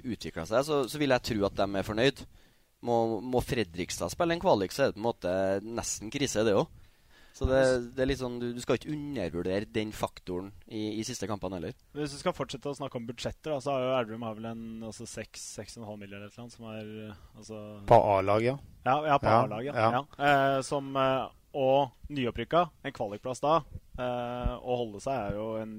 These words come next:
Speaker 2: kjempesesong, etter min mening i hvert fall.
Speaker 3: Ja, for det
Speaker 2: Eh,
Speaker 3: handler jo om å stikke
Speaker 2: og det er
Speaker 3: fingeren
Speaker 2: jo
Speaker 3: litt i jorda hva du kommer med her også, ikke sant?
Speaker 2: Ja, og Fredrikstad som, eh, som ser det der nedrykksspøkelset komme mer og mer, og i tillegg har, altså, det er jo mer engasjement i byen,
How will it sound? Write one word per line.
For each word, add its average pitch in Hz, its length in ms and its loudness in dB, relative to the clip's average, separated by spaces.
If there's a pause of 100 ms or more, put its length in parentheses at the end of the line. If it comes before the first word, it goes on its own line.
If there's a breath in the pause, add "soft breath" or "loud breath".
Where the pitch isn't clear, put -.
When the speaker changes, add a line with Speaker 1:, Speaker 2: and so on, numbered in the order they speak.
Speaker 2:
kjempesesong, 107 640 -10
etter 117 160 -12
min 98 160 -10
mening 107 220 -12
i 143 80 -8
hvert - 100 -18
fall. 131 80 6
Speaker 3:
Ja, 160 140 12
for 156 100 8
det 156 80 12
Speaker 2:
Eh, 147 60 10
Speaker 3:
handler 120 180 8
jo 131 60 6
om 165 80 6
å - 40 4
stikke 139 220 6
Speaker 2:
og 139 80 2
det 143 60 8
er - 20 10
Speaker 3:
fingeren 127 240 6
Speaker 2:
jo 156 60 4
Speaker 3:
litt 139 100 -2
i 123 80 10
jorda 117 240 10
hva 110 160 12
du 117 80 8
kommer 107 400 4
med 139 80 8
her 147 160 10
også, 185 140 8
ikke 143 100 0
sant? 131 160 0
Speaker 2:
Ja, 139 80 6 (160)
og - 80 -10
Fredrikstad 131 480 -2
som, 139 320 -4
eh, 131 400 -2
som 131 200 -10
ser 120 280 0
det 123 160 -2
der 120 160 -4
nedrykksspøkelset 113 1000 -8
komme 113 200 -8
mer 110 240 -6
og 113 80 -12
mer, 120 240 -4
og 117 520 -2
i 135 80 -6
tillegg 120 360 -4
har, 117 360 2 (580 loud breath)
altså, 123 140 -8
det 127 80 2
er 135 100 2
jo 139 140 -4
mer 123 240 -2
engasjement 131 400 -6
i 127 80 -8
byen, 127 480 -6